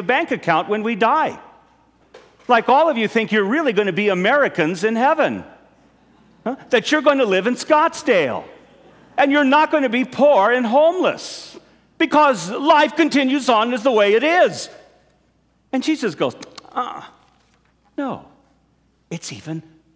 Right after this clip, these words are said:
greater." So what Jesus is teaching us through the Gospel of Luke today, sometimes you and I can be so narrow-minded, so lack of vision of what God wants from us and what God calls us to be,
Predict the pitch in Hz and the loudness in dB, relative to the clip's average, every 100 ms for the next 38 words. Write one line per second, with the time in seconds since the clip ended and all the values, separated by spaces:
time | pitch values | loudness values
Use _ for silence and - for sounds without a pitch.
0 | _ _ 107 120 117 101 87 - _ _ | _ _ -14 -12 -12 -14 -18 -20 _ _
1 | _ _ _ _ _ _ - 240 220 - | _ _ _ _ _ _ -4 -2 0 -4
2 | 202 254 - 330 330 320 - 175 - 202 | -8 -8 -4 -4 -4 -6 -6 -8 -8 -8
3 | 190 156 120 113 120 101 151 190 - 139 | -6 -4 -6 -6 -8 -6 -4 -6 -6 -8
4 | 104 110 135 131 101 95 95 95 - - | -8 -6 -8 -10 -10 -8 -8 -10 -20 -18
5 | - 240 262 262 202 196 147 143 175 165 | -12 -8 -8 -8 -6 -6 -6 -4 -4 -4
6 | 135 135 139 123 127 120 - 220 254 240 | -4 -4 -6 -8 -8 -10 -8 -6 -6 -4
7 | 180 180 185 127 98 95 117 120 - _ | -4 -4 -4 -4 -6 -8 -12 -14 -20 _
8 | _ _ - - 233 269 294 226 196 196 | _ _ -18 -6 -2 0 -2 -2 -2 -2
9 | 185 131 107 131 110 104 85 85 - _ | -6 -6 -4 -4 -4 -8 -8 -12 -16 _
10 | - 107 135 113 147 175 175 110 120 127 | -12 -6 -6 -2 -2 -2 -4 -4 -4 -4
11 | 117 - 92 85 104 - - _ 139 165 | -6 -8 -8 -8 -10 -14 -20 _ -10 -6
12 | 233 185 190 226 233 - - 185 190 190 | -6 -4 -4 -4 -6 -8 -6 -6 -6 -10
13 | - 175 113 123 82 - | -8 -10 -6 -8 -8 -16